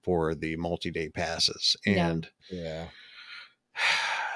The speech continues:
Speaker 1: love seeing people have a great time. I
Speaker 2: Yeah.
Speaker 1: really do.
Speaker 3: Yeah.
Speaker 1: And it's a lot of people and a lot of great costumes.
Speaker 2: Mm-hmm.
Speaker 1: Um, but heavens to Betsy, it's hard to move. It was very hard to move this year. And so much so that,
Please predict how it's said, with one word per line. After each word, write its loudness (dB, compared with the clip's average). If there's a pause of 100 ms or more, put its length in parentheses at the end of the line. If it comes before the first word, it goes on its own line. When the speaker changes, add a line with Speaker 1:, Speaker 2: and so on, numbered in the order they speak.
(540)
Speaker 1:
love 8
seeing 12
people 6
have 6
a -2
great 4
time. 2 (260)
I 4
Speaker 2:
Yeah. 8
Speaker 1:
really 10
do. 6
Speaker 3:
Yeah. -10 (100)
Speaker 1:
And 8
it's 4
a 6
lot 8
of 0
people 6
and 2
a 0
lot 2
of 0
great 2
costumes. 4
Speaker 2:
Mm-hmm. -6
Speaker 1:
Um, 4 (260)
but 4 (1120)
heavens 6
to -2
Betsy, 0 (1080)
it's 8
hard 4
to 0
move. 0
It 6
was 8
very 8
hard 4
to 0
move 2
this 2
year. 0
And 6
so 10
much 10
so 10
that, 4